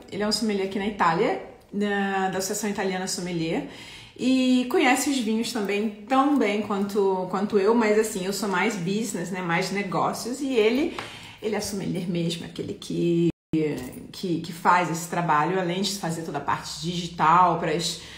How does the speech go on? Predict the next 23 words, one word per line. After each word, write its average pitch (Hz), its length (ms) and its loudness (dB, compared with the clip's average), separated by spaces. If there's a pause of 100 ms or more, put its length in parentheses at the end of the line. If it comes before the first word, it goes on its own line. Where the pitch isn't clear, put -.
(180)
pras, 170 540 0
pras 170 260 -2
cantinas, 175 560 -4
pras 175 180 -4
vinícolas 175 480 -2
aqui 165 160 -2
na 165 80 -4
Itália, 165 300 0
porque 151 120 -6
ele - 100 -8
também 151 200 -4
toda, 160 180 -6 (260)
tem 156 240 -6 (100)
toda 151 140 -6
essa 175 140 -6
pegada 170 440 -4
e - 20 -6
trabalha 160 300 -4
com 160 80 -6
a 156 60 -2
gente 170 280 -4
também 170 460 2
nisso. 277 420 2